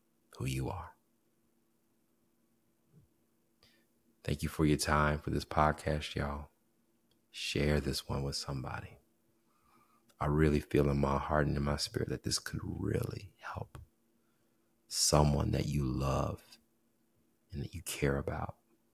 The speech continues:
feel the love of Jesus Christ in a way that they never, and may never feel it. I just think it's so important. I've struggled with this thing myself.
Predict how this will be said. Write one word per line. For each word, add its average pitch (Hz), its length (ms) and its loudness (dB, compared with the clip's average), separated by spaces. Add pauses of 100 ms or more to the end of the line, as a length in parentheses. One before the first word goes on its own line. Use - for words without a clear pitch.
(880)
feel 87 400 6
the 85 80 6
love 78 260 6
of 71 140 0
Jesus 71 340 -2
Christ - 560 -8
in - 80 -6
a 135 80 -4
way 131 240 -2
that - 160 -6
they - 160 -4
never, 67 580 -2 (1400)
and 73 120 0
may 95 160 8
never 76 340 4
feel - 340 -4
it. - 80 -10 (1900)
I - 120 -6
just - 260 -6
think 71 160 4
it's 73 120 2
so 69 340 2
important. - 460 2
I've 85 240 4
struggled - 540 2
with - 220 -4
this - 300 -4
thing - 300 -8
myself. - 640 -8